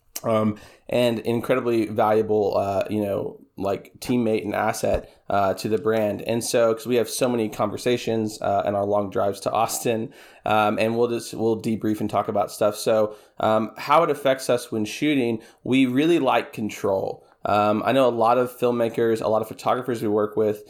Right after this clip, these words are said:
um, are very kinda hands off, um, and they're kinda like,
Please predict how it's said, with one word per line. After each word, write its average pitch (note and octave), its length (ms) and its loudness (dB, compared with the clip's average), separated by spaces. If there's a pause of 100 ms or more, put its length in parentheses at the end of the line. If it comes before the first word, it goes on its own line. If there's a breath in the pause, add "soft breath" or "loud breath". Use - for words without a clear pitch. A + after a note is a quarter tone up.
(280 soft breath)
um, G2+ 560 0 (180)
are G#2 200 2
very A2+ 520 2
kinda G#2+ 240 -2
hands A2+ 520 -2
off, A2+ 500 -2 (340 soft breath)
um, G#2 380 2
and A2 160 0
they're A2 80 2
kinda A2+ 280 0
like, G#2+ 440 0